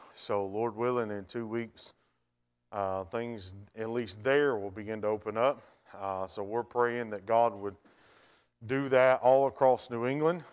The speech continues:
and open up doors here in New England. Uh, we've got, there's over eighty, almost ninety facilities here in New England,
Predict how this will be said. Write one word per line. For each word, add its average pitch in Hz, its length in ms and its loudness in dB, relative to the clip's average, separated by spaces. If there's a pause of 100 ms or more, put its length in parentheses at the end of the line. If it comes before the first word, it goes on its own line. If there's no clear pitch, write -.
(140)
and 104 140 -4
open 120 260 -4
up 117 220 -2
doors 120 400 -2
here 120 220 -4
in 110 80 -8
New 113 160 -6
England. 123 340 -6 (180)
Uh, 98 280 -4
we've 104 200 -8
got, 117 300 2 (580)
there's 104 160 -6
over 117 300 4
eighty, 135 380 -2 (560)
almost 131 340 0
ninety 131 400 0
facilities 127 640 0
here 127 240 -4
in 131 140 -6
New 127 160 -4
England, 131 260 -4